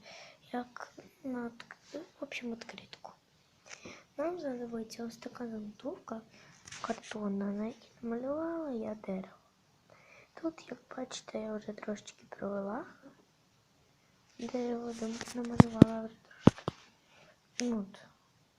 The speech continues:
приблизно так. І тепер, ну, я розкажу, що нам ще потрібно. Нам знадобляться отакі бусинки,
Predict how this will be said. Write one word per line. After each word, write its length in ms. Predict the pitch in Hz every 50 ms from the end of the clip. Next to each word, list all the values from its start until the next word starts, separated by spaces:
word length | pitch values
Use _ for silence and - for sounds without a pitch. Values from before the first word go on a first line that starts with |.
| - - _ _ _ _ - - - -
приблизно 540 | - - - - - - - - - - - - -
так. 300 | - - 196 190 190 - - - - - - - - - - - - - - - - - - - - - - -
І 220 | - 269 294 330 339 330 - -
тепер, 440 | 233 226 - - 277 302 330 349 339 - - - - - - - - 240 233 214 208 - - - - - - - - - - - - - - - -
ну, 100 | 233 233 -
я 220 | - 233 233 220 226
розкажу, 580 | 214 208 202 208 - - - 220 240 302 415 - - - - - - - - - -
що 200 | - - - 294
нам 140 | 285 247 -
ще 200 | - - - 190
потрібно. 680 | - - - - - - - - - - 208 214 247 320
Нам 300 | 381 415 415 370 320 262
знадобляться 640 | 226 220 214 208 208 208 226 220 208 202 - - 208
отакі 320 | 202 - - 214 - 220
бусинки, 800 | 208 214 247 294 349 370 - - - 254 254 247 240 - 240 226